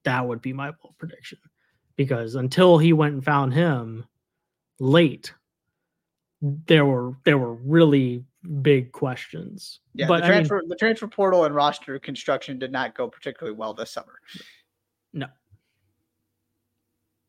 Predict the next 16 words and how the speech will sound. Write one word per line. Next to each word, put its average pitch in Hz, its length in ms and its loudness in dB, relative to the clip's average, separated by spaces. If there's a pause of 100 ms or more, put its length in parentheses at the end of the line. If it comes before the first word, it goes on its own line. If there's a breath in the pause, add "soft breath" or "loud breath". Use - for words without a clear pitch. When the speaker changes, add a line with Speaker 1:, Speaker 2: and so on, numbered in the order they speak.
(420)
Speaker 1:
The, 156 100 4
the, 170 360 -8
the 170 120 -2
top 190 360 -4
seven 135 680 -2
in 160 200 -4
their, 147 260 -2
their 143 160 -2
projected 135 460 -6
rotation, 131 500 -4
two 170 340 2
of 135 100 2
them 123 340 -4 (340)
have 120 220 -10
scored 131 400 -4
a 120 180 -6